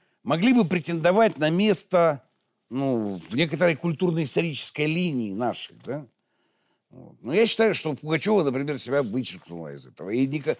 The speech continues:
и возвращение в эту линию невозможно. Если вы спрашиваете о том,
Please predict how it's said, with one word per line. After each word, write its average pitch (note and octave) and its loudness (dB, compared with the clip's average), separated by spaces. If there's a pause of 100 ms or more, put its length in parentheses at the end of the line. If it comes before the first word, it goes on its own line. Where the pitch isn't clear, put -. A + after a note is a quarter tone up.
(160)
и B2+ -4
возвращение E3 2
в D#3+ 2
эту E3+ 0
линию F3+ 2
невозможно. C3+ -2 (640)
Если D#3+ -4
вы G#3 2
спрашиваете F#3 2
о F3 0
том, F#3+ 2